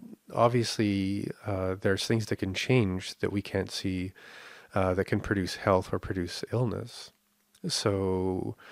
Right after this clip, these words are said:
Chinese medicine being, you know, at least five thousand years old and pretty scholarly five thousand years in the sense of writing and being very empirical and,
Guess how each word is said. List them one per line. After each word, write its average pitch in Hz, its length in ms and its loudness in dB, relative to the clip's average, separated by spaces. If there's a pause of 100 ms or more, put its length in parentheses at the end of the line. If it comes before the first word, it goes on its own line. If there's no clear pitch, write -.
(280)
Chinese 104 300 2
medicine 98 360 2
being, 92 320 2
you 90 80 0
know, 90 80 4
at 90 80 -2
least 98 180 -4
five 98 220 2
thousand 92 340 -2
years 92 260 -6
old 95 280 0
and 92 440 -2
pretty 98 240 -8
scholarly 92 720 -2
five - 380 0
thousand 92 260 -2
years 90 200 -2
in 92 80 -6
the 87 60 -6
sense 101 220 -6
of 92 160 -2
writing 87 420 0
and 87 420 -4
being 92 180 -4
very 90 240 2
empirical 87 600 0
and, 92 560 -6